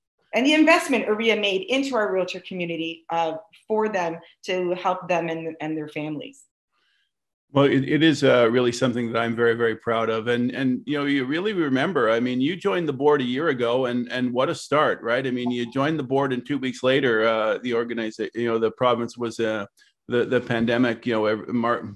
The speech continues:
Speaker 2: you know, we all remember Friday the thirteenth, you know, we all went home and didn't go back to the office.
Speaker 1: Yeah.
Speaker 2: So orea had some decisions to make on how we can help our members. And, you know, we've always been good at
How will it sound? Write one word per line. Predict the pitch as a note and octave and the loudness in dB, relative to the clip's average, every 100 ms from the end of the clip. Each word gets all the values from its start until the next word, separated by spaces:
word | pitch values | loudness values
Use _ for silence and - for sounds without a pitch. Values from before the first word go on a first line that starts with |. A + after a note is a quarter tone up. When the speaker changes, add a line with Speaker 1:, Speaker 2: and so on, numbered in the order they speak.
| - | -6
Speaker 2:
you | C3 | -2
know, | A#2 | -2
we | A2 | 0
all | A#2 B2+ | 2 4
remember | B2+ A#2+ A#2+ A#2 | 2 2 0 0
Friday | A2 A#2+ A#2 A#2 | 0 2 2 2
the | A2+ | -2
thirteenth, | A2+ A#2 F#2+ D3+ C#3 A2+ | -2 -4 -2 0 0 -2
you | A#2 | -2
know, | A2 | 0
we | A2 | 4
all | A2+ A2+ | 4 4
went | A2+ | 2
home | A#2 A#2+ B2 | 0 0 0
and | A#2 A2+ | 0 0
didn't | A#2+ G#2+ | -2 -2
go | A2 | 0
back | A2 A2 | 0 -2
to | - | -4
the | G#2+ | 0
office. | A2 A#2 B2+ G2+ E2+ - _ - | 2 2 0 -4 -6 -10 _ -16
Speaker 1:
Yeah. | D#3 C#3+ - | -14 -14 -6
Speaker 2:
So | D3+ | 2
orea | C#3+ C3 F3+ E3 | 2 4 4 4
had | D#3+ C#3 | 2 0
some | D#3 C#3 | -4 -2
decisions | C3+ C#3+ C#3+ D#3+ D3+ | -2 -2 0 -2 -2
to | B2+ | -2
make | A2 C3 C3 | 0 0 0
on | A#2 | 0
how | B2 B2 | 2 2
we | C3 | 0
can | B2 A#2+ | -2 0
help | B2 B2 | 0 2
our | A#2 | 0
members. | G#2 A#2+ C#3+ G#2 B2 C3+ | 2 0 0 0 -2 -4
And, | A2 A#2 B2 | -2 0 2
you | |
know, | A2+ | 0
we've | B2 A#2+ | 0 2
always | A#2 B2 C3 | 2 4 2
been | C3 B2 | 0 -2
good | A#2+ B2 | 2 4
at | B2+ A2+ - | 4 2 0